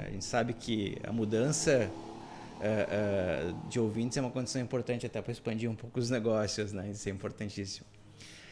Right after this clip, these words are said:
É, na verdade, eu, eu sou um cidadão de Canoas, né, é, é, praticamente nascido, criado e também boa parte da minha carreira profissional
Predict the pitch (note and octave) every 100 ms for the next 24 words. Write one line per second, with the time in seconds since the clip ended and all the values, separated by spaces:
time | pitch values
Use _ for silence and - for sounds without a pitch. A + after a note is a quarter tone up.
0 | - - - A#2+ B2 B2+ C3 C3 B2+ B2+
1 | B2 G#2+ - - - - - - - -
2 | D3+ D3 D3 E3 F3+ F3+ F3+ E3+ E3 C3
3 | D#3+ D#3+ E3 D#3+ D#3+ D3 D3 C#3+ C#3+ C3+
4 | C3 A#2+ C3+ C#3 A#2+ C3+ E3 C3+ A2 G#2+
5 | B2 E3+ - A#2 A2+ - G2+ G#2+ G#2+ G#2+
6 | G2 F#2+ F#2 G2 - - - - - -
7 | A2 - A#2+ A2+ A2 - A#2+ G#2+ G#2 G2
8 | - B2 B2+ A#2 A2+ G#2 G#2 A#2 C3 B2
9 | G#2 G#2 G#2+ G#2 G2+ G#2 A2+ G#2+ G2+ -
10 | - B2 A#2 B2 A#2 C3 A#2+ A2+ G#2+ G2+
11 | A2 B2 B2 G2+ - G#2 - B2 G#2 A2+
12 | D#3